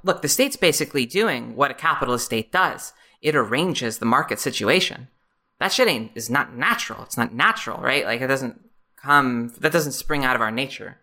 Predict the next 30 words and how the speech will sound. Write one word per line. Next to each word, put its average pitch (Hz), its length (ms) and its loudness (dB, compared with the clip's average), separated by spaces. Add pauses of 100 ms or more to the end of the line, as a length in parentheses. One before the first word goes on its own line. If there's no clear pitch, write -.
(220)
We 131 60 0
don't 131 140 4
just - 280 -10
make, 123 320 -2
we 143 120 0
don't 147 160 2
just 131 120 -10
make 127 200 0
markets. 131 360 0
That's, - 340 -4 (280)
you 147 80 -8
know, 120 80 2
that's 131 220 0
the 117 100 -4
great, 120 280 0 (580)
that's - 160 -12
the, 104 260 4
you 117 80 0
know, 107 120 -2
great - 260 0
lie 117 240 0
of, 117 260 -8
uh, 117 300 -6 (320)
o-, - 100 -20 (240)
old 117 160 -10
school - 200 -6
political - 420 -6
economy. 123 420 -2
Like, - 240 -16 (500)
um, 117 480 2